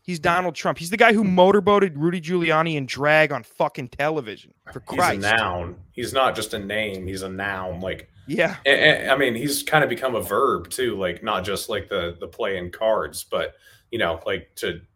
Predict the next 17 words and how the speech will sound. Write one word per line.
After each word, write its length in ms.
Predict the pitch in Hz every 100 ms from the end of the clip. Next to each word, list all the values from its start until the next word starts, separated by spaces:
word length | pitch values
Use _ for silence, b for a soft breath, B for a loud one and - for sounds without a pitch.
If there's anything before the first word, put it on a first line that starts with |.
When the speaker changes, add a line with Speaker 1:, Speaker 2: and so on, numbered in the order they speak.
| _
Speaker 2:
you 100 | 117
know, 160 | 101 87
to, 260 | - 92 85 -
to 120 | -
trump 480 | - - 123 101 101
something. 540 | - 101 98 107 95 92
He, 160 | 98
I 60 | 117
mean, 140 | 123
he, 180 | 135 123
he's, 240 | 139 -
he's, 240 | 117 123 123
he's 240 | 123 143
a 60 | 123
phenomenon. 720 | - 110 113 107 92 87 80
Like, 180 | 87 87
he's, 280 | 104 95